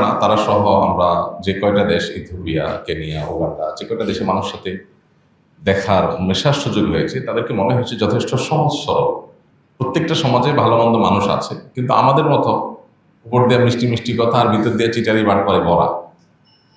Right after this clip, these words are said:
এই টাইপের মানসিকতা বোধহয় পৃথিবীর খুব কম দেশেই আছে। বিশেষ করে এই আফ্রিকার এই অঞ্চলে, যেখানে আলহামদুলিল্লাহ প্র-, প্রত্যেকটা দেশেই মুসলিমদের অ্যাভারেজ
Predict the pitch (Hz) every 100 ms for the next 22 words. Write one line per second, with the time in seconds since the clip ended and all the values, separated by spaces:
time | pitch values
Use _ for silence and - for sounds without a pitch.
0 | - 156 165 151 147 120 120 117 123 113
1 | 104 101 98 101 95 101 - 95 - 117
2 | 101 - 90 - - - _ _ - _
3 | _ - 107 147 - 156 165 131 104 92
4 | - - - _ _ _ - - 110 104
5 | 98 98 92 95 85 - - - _ _
6 | _ _ _ _ _ _ - 104 107 139
7 | 120 110 104 104 95 92 - - 127 123
8 | - 127 - 139 147 107 104 104 107 -
9 | 110 101 98 - 101 90 87 87 - -